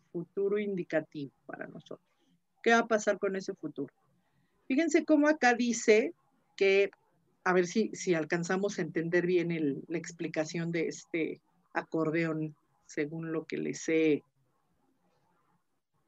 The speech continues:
prometido, ¿no? Dice, para la voz activa, que el morfema va a ser B,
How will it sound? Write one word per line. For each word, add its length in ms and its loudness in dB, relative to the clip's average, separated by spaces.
prometido, 800 6
¿no? 260 -2
Dice, 560 4
para 180 8
la 120 8
voz 240 2
activa, 480 4
que 120 10
el 120 10
morfema 560 6
va 220 6
a 40 4
ser 400 4
B, 520 6